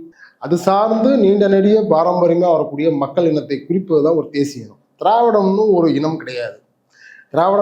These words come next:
நாடுன்னு ஒரு நாடு இல்ல, திராவிட மொழின்னு ஒரு மொழி இல்ல.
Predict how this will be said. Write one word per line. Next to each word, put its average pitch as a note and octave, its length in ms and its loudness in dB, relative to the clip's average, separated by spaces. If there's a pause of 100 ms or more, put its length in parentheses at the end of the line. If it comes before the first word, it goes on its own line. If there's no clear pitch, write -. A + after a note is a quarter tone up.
நாடுன்னு F3+ 360 2
ஒரு D3 140 2
நாடு D3 300 0
இல்ல, C3 240 -2 (560)
திராவிட F#3 360 2
மொழின்னு E3+ 380 2
ஒரு D#3 140 2
மொழி D3+ 300 0
இல்ல. C3+ 260 -2